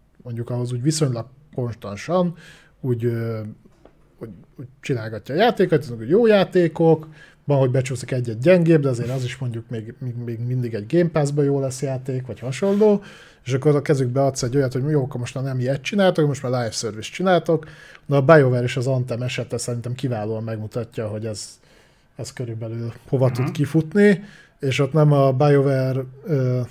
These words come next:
Speaker 1: akarom mentegetni, mert bőven benne volt a kezük,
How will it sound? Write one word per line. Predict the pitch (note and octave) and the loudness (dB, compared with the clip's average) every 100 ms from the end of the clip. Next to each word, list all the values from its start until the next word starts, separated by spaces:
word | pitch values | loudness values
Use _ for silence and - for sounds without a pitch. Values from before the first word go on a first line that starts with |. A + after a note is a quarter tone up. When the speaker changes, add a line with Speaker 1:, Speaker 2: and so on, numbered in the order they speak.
| - _ _ - | -12 _ _ -8
Speaker 1:
akarom | C3+ C3+ C#3+ C3 | -4 2 2 4
mentegetni, | C#3+ C#3 C#3 C3+ D3 D#3 D3+ | 2 2 0 0 0 2 2
mert | C#3 B2+ | 2 0
bőven | B2 C3+ B2+ A#2+ | 0 2 2 2
benne | B2 B2 | -2 -2
volt | B2 A#2+ A#2+ | -2 -4 -6
a | |
kezük, | - C#3 D#3 E3 E3 | -4 2 6 6 4